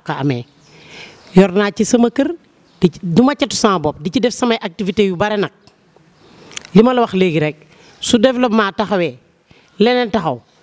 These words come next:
su ma demee ca loolu sax, sama xel du nekk ca loolu. Moo tax développement, bépp jigéen boo xam ne rek man nga ko rek,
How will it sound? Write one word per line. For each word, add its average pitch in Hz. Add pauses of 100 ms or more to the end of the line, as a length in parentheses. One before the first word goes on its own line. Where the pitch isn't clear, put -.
(140)
su -
ma 277
demee 233
ca 226
loolu 185
sax, 170
sama 214
xel 190
du 156
nekk 160
ca 151
loolu. 127 (800)
Moo 190
tax 180
développement, 196 (680)
bépp 254
jigéen 190
boo 196
xam 185
ne 165
rek 151 (220)
man 185
nga 196
ko 185
rek, 151